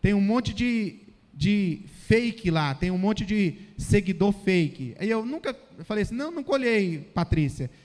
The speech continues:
mas eu vou dar uma olhada como que é." Ela falou: "Não, é, dá uma olhada lá." Aí tinha foto de homem com homem, mulher com mulher, e um monte de coisa bem interessante que não é muito engraçado, né? Mas eu nunca parei pra prestar atenção nisso.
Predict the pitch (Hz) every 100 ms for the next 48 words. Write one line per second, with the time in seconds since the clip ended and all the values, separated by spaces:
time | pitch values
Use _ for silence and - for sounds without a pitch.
0 | _ - 220 247 233 247 240 226 208 202
1 | 202 214 214 208 202 170 156 180 220 226
2 | 269 247 262 240 196 - 214 262 262 240
3 | 226 208 185 185 233 262 - 233 220 185
4 | 139 - - 202 202 170 196 196 190 180
5 | 214 190 185 185 185 180 196 214 202 208
6 | 220 277 - 247 - 214 220 226 233 196
7 | 233 247 233 233 233 - - 226 240 -
8 | 233 - _ _ - 196 196 214 226 240
9 | 226 185 - - _ _ - 180 190 208
10 | 214 214 196 - 170 143 127 123 - 156
11 | 185 220 - - - - - - 269 269
12 | 262 269 269 262 214 196 - - 262 240
13 | 254 233 208 202 208 196 196 208 190 175
14 | 147 -